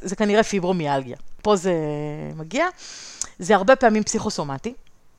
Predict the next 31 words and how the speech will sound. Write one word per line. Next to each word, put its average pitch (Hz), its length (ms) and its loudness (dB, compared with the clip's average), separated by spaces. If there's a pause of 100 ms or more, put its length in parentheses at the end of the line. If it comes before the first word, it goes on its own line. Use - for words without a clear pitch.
(220)
זאת - 180 -16
אומרת, 156 400 -8
אה, 156 160 -4
אין 202 120 2
לזה 202 180 4
סיבה 190 280 2
פיזית - 560 0 (340)
ממש, 160 460 -2
לא, 185 160 2 (240)
לא 208 60 2
שגילו 180 480 0 (140)
כרגע, 175 340 -2
זה 208 80 -2
הרבה 180 160 -4
פעמים, 185 400 -2
אה, 185 60 -2 (920)
אנשים 170 400 -6
שיש 175 360 -2
להם, 165 280 -2
אה, 151 720 -8
איזשהו 233 260 -4
מטען 190 440 4
רגשי 190 580 -4
או 170 60 -2
סטרס 175 500 -2
או 156 280 -4
משהו 160 200 -10
כזה 165 200 -8
מפתחים 240 480 -8
את 285 80 -6
זה, 330 80 0